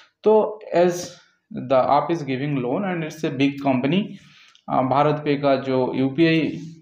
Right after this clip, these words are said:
हो रहा है, तो इसीलिए मुझे थोड़ा इसके ऊपर trust लगा कि हाँ, ठीक ठाक है, अ, तो इसमें invest किया जा सकता है।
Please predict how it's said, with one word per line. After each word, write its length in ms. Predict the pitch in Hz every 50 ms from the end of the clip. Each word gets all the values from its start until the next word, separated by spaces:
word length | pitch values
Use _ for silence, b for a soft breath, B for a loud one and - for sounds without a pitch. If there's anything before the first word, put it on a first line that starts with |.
| _ _ _ _
हो 100 | 143 135
रहा 140 | 123 120 143
है, 60 | 202
तो 200 | 202 - 208 202
इसीलिए 600 | 202 202 202 233 226 220 233 254 269 - - - B B B B B B B B _ _ _ _ 160
मुझे 160 | 165 175 165
थोड़ा 460 | 170 175 170 170 165 - - - - - -
इसके 220 | 143 - - 170
ऊपर 280 | 160 160 165 165 160 -
trust 340 | - - - - - - 147
लगा 220 | 131 120 131 170
कि 200 | 190 - - 175
हाँ, 260 | 165 156 156 151 151 -
ठीक 260 | - 156 151 147 151 -
ठाक 240 | - 151 147 147 -
है, 380 | 120 127 160 - - b b b b b b b b b b -
अ, 400 | 139 127 127 123 123 123 123 123 123 123 -
तो 260 | 143 139 139 143 135
इसमें 280 | 120 127 - - 147 147
invest 340 | 139 127 139 151 - - -
किया 120 | 202 196
जा 80 | 180 156
सकता 380 | 135 127 123 - - 117 113
है। 180 | 110 117 -